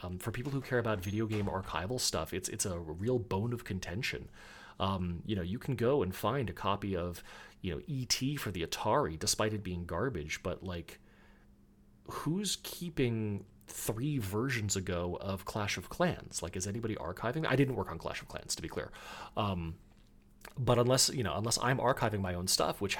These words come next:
which has its own perils in terms of, uh, whatever N D As you sign with a video game company, what you are and are not allowed to keep, it's very difficult to show it off, aside from, like,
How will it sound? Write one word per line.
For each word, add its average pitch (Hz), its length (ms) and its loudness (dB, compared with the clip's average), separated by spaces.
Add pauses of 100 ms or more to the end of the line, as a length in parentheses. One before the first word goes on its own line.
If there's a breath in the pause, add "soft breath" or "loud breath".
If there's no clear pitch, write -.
which 131 200 0
has 196 200 2
its 165 160 2
own 143 260 4
perils 85 520 0
in 92 80 -2
terms 98 340 0
of, 95 240 -2 (380 loud breath)
uh, 85 160 0
whatever 90 280 -2
N 98 160 0
D 98 200 0
As 147 120 0
you 101 80 0
sign 87 480 0
with 82 220 -4
a - 80 -4
video 170 220 0
game 76 200 -2
company, 82 460 -6
what - 180 -6
you - 100 -4
are 95 160 -2
and 95 100 -2
are 82 120 -2
not 87 200 -4
allowed 76 260 -4
to - 60 -10
keep, - 380 -6 (320 loud breath)
it's 123 120 2
very 117 140 4
difficult 98 300 -2
to 92 60 -4
show 80 220 -2
it 80 60 -6
off, - 280 -6
aside 101 280 4
from, 98 140 -2
like, 90 220 -4